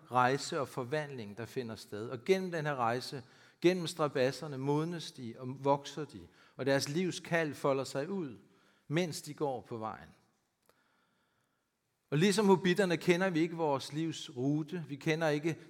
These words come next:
det, der kommer til at ske, mens vi går. Vi ved ikke, hvordan vores livs op- og nedture bliver, eller hvilke omveje vi bliver ført ad, eller hvordan vores ydre omstændigheder kommer til at forme sig.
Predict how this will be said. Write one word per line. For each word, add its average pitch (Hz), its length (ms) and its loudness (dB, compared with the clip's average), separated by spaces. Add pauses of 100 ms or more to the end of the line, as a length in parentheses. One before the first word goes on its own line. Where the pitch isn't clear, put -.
det, 143 80 2
der 151 80 4
kommer 151 260 -2
til 151 140 -4
at 139 100 0
ske, 156 500 -4 (480)
mens 139 280 -8
vi 135 60 -8
går. 110 460 -6 (460)
Vi 139 100 0
ved 160 100 10
ikke, 170 140 10
hvordan 170 260 4
vores 151 240 0
livs 156 340 -4
op- 151 280 0
og 156 100 0
nedture 147 520 -2
bliver, 131 400 -8
eller 123 280 -2
hvilke 147 300 -2
omveje 156 500 0
vi 127 100 -6
bliver 135 160 -6
ført 165 320 -6
ad, 101 200 -6 (600)
eller 143 140 8
hvordan 160 340 6
vores 160 160 2
ydre 170 280 4
omstændigheder 156 680 -2
kommer 127 280 -8
til 143 300 -6 (320)
at 127 80 -4
forme 123 400 0
sig. 82 340 -12